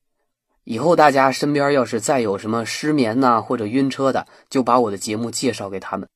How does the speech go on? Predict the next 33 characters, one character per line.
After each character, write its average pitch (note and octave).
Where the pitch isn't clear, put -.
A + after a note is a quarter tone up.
让 C#3
他 C#3+
们 C#3
听 D3
一 B2+
听。 G2
就 E3+
算 D#3+
不 E3
能 B2+
够 C3
药 B2+
到 A#2
病 A#2+
除， G#2
我 A2
觉 A2
得 B2
这 C3+
个 A2+
节 G#2+
目 A2
对 A2+
他 A2
来 G#2+
说 A2+
也 G2+
应 G#2+
该 A2
是 G#2+
有 F#2+
益 A2
的。 -